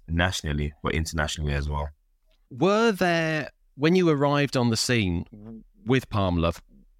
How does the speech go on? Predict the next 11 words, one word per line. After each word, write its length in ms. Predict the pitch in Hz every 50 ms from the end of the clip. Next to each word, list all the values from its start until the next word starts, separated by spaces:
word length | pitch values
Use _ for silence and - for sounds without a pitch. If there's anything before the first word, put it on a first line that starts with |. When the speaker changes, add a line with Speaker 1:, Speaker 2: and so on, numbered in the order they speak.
| _ -
Speaker 2:
were 260 | 113 113 147 156 156
there 180 | 151 147 143
some 600 | 139 - - 143 131 131 131 127 123 123 123 117 - _ _ _ _ - _ _ _ _ _ -
big 320 | 151 135 127 117 - - -
players 800 | - - 120 113 110 104 98 92 85 80 76 - - - - - _ - -
who 220 | - 104 104 101 95
were 80 | 101
doing 320 | 90 117 110 104 104 104 98
things 540 | - 110 98 95 95 95 95 90 - - - _ _ _ _ -
differently, 460 | - 113 104 - - 104 92 90 92
who 420 | 82 101 107 110 107 104 101 101